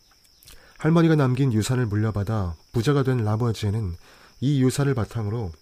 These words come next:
천칠백육십팔 년부터 세금 징수 업체를 운영하기 시작했다. 당시의 세금 징수 업체는 요즘의 주식회사와 같은 형태의 사기업으로, 어, 사적 기업으로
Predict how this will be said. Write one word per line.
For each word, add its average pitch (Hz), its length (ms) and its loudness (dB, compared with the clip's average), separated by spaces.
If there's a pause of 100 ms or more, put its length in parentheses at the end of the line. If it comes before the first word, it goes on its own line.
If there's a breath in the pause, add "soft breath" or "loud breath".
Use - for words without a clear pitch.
(1400 loud breath)
천칠백육십팔 160 960 0
년부터 127 500 -2
세금 165 460 0
징수 131 480 0
업체를 117 340 -2
운영하기 113 320 0
시작했다. 85 640 -8 (720 soft breath)
당시의 135 400 2
세금 156 360 2
징수 127 360 -2
업체는 113 480 -4 (320 loud breath)
요즘의 139 360 4
주식회사와 139 640 -2
같은 120 340 -4
형태의 113 480 -2
사기업으로, 143 720 -4 (640 soft breath)
어, 90 100 -10
사적 147 380 -6
기업으로 101 440 -4